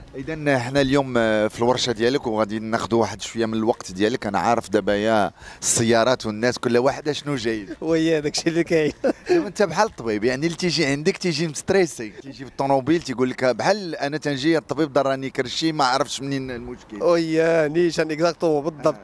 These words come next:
Speaker 1: آه، آه.
Speaker 2: داكشي اللي كاين.
Speaker 1: شحال وأنت في هذه الحرفة ميكانيكي؟
Speaker 2: هذه الحرفة هذه بديت فيها ملي كان عندي في عمري حداش عام، ألف وتسعمية وثمانية وثمانين.
Speaker 1: حداش عام؟
Speaker 2: آه، ملي كان
Speaker 1: شنو،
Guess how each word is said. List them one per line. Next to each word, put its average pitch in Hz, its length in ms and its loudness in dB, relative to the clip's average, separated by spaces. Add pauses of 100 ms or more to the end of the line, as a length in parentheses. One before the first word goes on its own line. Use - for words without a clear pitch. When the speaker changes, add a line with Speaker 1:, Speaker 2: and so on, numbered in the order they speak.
(140)
Speaker 1:
آه، 110 40 -16
آه. 113 180 -10
Speaker 2:
داكشي 156 200 -2
اللي 156 120 -2
كاين. 139 220 -2 (220)
Speaker 1:
شحال 214 200 -6
وأنت 214 220 0
في 139 140 -2
هذه 127 120 0
الحرفة 120 320 -2
ميكانيكي؟ 98 580 -4 (160)
Speaker 2:
هذه 139 260 -2
الحرفة 143 520 0
هذه 151 140 -2
بديت 143 220 -6
فيها 196 580 2
ملي 160 220 -6
كان 160 240 -2
عندي 151 300 -4
في 147 120 -2
عمري 185 500 0
حداش 160 280 -2
عام، 139 260 0
ألف 147 180 -2
وتسعمية 143 320 0
وثمانية 170 240 0
وثمانين. 139 340 -2 (480)
Speaker 1:
حداش 170 400 -2
عام؟ 104 340 -8
Speaker 2:
آه، 110 240 -14 (160)
ملي 147 120 -2
كان 156 140 2
Speaker 1:
شنو، - 80 -14